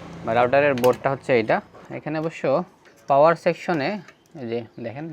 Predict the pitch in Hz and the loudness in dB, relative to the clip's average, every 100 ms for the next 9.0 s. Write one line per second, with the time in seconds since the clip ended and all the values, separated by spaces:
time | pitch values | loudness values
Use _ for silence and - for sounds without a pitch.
0 | 123 113 120 - 123 214 _ _ 113 110 | -4 -2 -2 -2 -2 -2 _ _ -10 -8
1 | 104 - - 104 98 - - _ _ _ | -10 -14 -14 -14 -16 -20 -20 _ _ _
2 | _ - 127 123 120 123 120 120 - 139 | _ 0 4 6 6 6 4 0 2 2
3 | 135 - _ _ - _ _ _ _ _ | 2 -2 _ _ -20 _ _ _ _ _
4 | _ _ - 123 123 135 143 131 123 - | _ _ -6 2 4 6 8 8 6 0
5 | - 208 - _ _ _ _ _ _ - | 0 0 -4 _ _ _ _ _ _ -20
6 | - - 151 - - 147 151 160 151 123 | -20 -12 -12 -2 2 4 2 0 0 -2
7 | 147 196 - - _ _ - - - _ | -2 -6 -8 -18 _ _ -20 -20 -20 _
8 | _ 123 117 - 123 113 104 110 104 | _ -6 -6 -6 -6 -6 -8 -12 -10